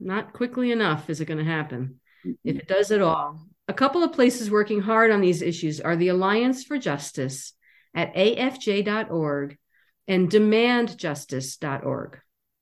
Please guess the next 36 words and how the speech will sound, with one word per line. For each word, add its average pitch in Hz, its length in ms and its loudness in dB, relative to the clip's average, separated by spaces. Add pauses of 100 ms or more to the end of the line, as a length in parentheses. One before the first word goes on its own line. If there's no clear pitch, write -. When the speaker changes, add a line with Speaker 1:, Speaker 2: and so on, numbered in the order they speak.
(540)
Speaker 2:
Our 185 100 0
civil 240 360 4
rights 180 320 4
are 180 200 4
being 147 280 0
infringed 156 480 -6
upon, 127 400 0
and 143 120 0
they 160 100 -2
need 175 200 2
to 180 80 -4
be 165 140 -2
upheld. 117 480 -6 (640)
This 208 260 2
court, - 540 -2 (580)
the 127 80 -12
Supreme 151 460 -4
Court, 143 400 0 (280)
is 156 140 -4
trying 190 300 2
to 165 100 -2
take 190 260 -2
us 202 140 -2
back 170 320 -2
to 175 120 -6
a 156 60 -4
time 160 480 -2
before 185 380 0
needed 202 400 4
protections 170 560 -4
were 151 140 0
in 147 100 -2
place 139 320 -2
for - 140 -6
the 131 80 -2
citizens 160 560 -4